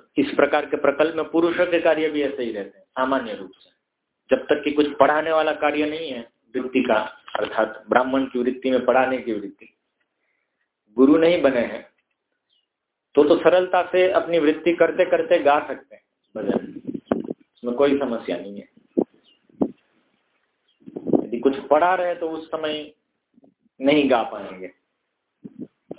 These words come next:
उसे मान लो गणित पढ़ा रहे हैं तो अभी गणित पढ़ाते हुए पढ़ाते तो आंकड़े ही दिखेंगे, उस समय क्या गाएंगे आप?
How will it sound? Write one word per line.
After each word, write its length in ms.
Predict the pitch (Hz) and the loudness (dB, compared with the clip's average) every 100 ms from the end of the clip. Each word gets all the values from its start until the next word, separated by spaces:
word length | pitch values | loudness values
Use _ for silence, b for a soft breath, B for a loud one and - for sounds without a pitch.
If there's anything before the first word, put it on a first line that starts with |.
| - | -6
उसे 260 | 131 131 123 113 113 | -4 0 0 0 0
मान 240 | 120 123 | 0 2
लो 140 | 127 123 117 | 2 0 2
गणित 340 | 117 156 170 156 | 2 2 0 -4
पढ़ा 300 | 139 127 123 | 0 2 2
रहे 220 | 110 104 | -2 -6
हैं 160 | 107 | -8
तो 80 | 110 | -8
अभी 100 | 117 110 | -8 -2
गणित 300 | 135 139 139 | 2 2 0
पढ़ाते 280 | - 139 135 | 2 2 4
हुए 140 | 139 139 | 2 2
पढ़ाते 300 | 139 139 143 | 2 0 -2
तो 140 | 139 135 B B B _ | -2 -2 B B B _
आंकड़े 380 | 131 135 156 156 | -2 0 4 4
ही 80 | 151 | 4
दिखेंगे, 500 | 139 139 131 98 - _ _ _ _ _ _ _ _ _ _ _ _ | 0 -6 -10 -12 -18 _ _ _ _ _ _ _ _ _ _ _ _
उस 180 | 127 - | -10 0
समय 360 | 135 135 135 131 - | 2 4 2 0 -2
क्या 240 | - 139 | 2 2
गाएंगे 420 | 120 104 98 90 | 2 -4 -8 -10
आप? 220 | 85 - | -12 -14